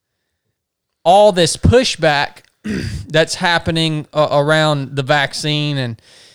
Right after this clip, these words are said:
th-, they're allowing it now to stay on social media platforms. Two, three weeks ago, they weren't allowing that. Those posts would have been shut down, deleted, hidden, right? But now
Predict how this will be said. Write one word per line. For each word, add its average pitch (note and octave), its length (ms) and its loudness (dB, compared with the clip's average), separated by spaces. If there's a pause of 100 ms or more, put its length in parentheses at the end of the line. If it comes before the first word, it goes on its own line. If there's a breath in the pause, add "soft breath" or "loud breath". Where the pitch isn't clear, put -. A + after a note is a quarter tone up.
(320 soft breath)
th-, E3 160 -4
they're F#3+ 260 2
allowing F#3+ 580 2
it E3 140 -2
now D#3+ 340 2
to C#3+ 580 -2 (300)
stay F#3+ 360 2
on E3 220 2
social D#3 340 -2
media F#3+ 320 0
platforms. B2 640 -4
Two, A#3+ 280 -2
three A3+ 200 -2
weeks A3+ 280 -2
ago, E3+ 240 2
they D#3+ 140 2
weren't D#3 260 0
allowing D#3+ 400 2
that. A#2 140 -2
Those C#3+ 240 -2
posts G3+ 380 2
would E3+ 100 -4
have D3+ 80 -6
been D3+ 140 -4
shut F3 320 0
down, F3+ 320 2
deleted, E3 580 0 (540 soft breath)
hidden, E3+ 580 0 (460)
right? F3 320 0
But D#3 160 0
now F#3+ 220 2